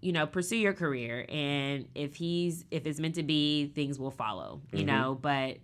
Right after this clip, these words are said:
Speaker 1: making moves just to be at that age, to be in a relationship, I just don't think that that's the best idea.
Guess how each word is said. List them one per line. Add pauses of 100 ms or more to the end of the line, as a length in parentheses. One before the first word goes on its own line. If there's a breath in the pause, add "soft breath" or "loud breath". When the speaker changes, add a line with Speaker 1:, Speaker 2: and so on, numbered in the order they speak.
(140)
Speaker 1:
making
moves
just
to
be
at
that
age,
to
be
in
a
relationship,
I
just
don't
think
that
that's
the
best
idea.